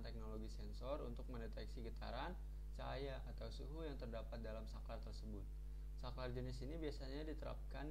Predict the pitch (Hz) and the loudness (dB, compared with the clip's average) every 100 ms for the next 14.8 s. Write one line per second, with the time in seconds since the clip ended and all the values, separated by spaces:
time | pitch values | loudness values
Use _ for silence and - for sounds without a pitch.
0 | 151 165 - 117 110 117 113 110 110 107 | 2 2 0 0 0 0 0 0 0 0
1 | 104 101 113 151 156 - - 117 110 107 | 0 0 0 2 0 0 0 0 2 2
2 | 113 151 190 - - - - - 107 104 | 2 4 2 0 -2 0 0 0 0 0
3 | 101 127 123 101 - - 113 104 98 101 | 0 0 0 0 0 0 0 0 0 0
4 | 104 101 101 - 104 101 101 104 101 101 | 0 0 0 0 0 2 2 2 0 0
5 | 101 - - - 50 - - - - - | 0 0 0 0 0 0 0 0 0 0
6 | - - - - - - - - - - | 0 0 0 0 0 0 0 0 0 0
7 | - - - - - - - 110 107 107 | 0 0 0 0 0 0 0 0 2 2
8 | 139 156 - - 123 123 123 120 123 117 | 4 2 2 0 0 0 2 2 2 2
9 | 110 110 107 123 160 185 - - - - | 0 0 0 2 2 0 0 -2 -2 -2
10 | - - - - 113 113 107 147 123 117 | 0 0 0 0 0 0 0 2 2 2
11 | 113 104 113 127 131 - - 110 - - | 2 2 2 2 2 0 0 0 0 0
12 | - - 117 113 107 110 113 110 107 101 | 0 0 0 2 2 0 0 0 0 0
13 | 117 107 101 - - - - - - 107 | 0 0 0 0 -2 -2 -2 0 0 0
14 | 110 117 117 - 101 104 110 | 2 2 2 0 0 0 0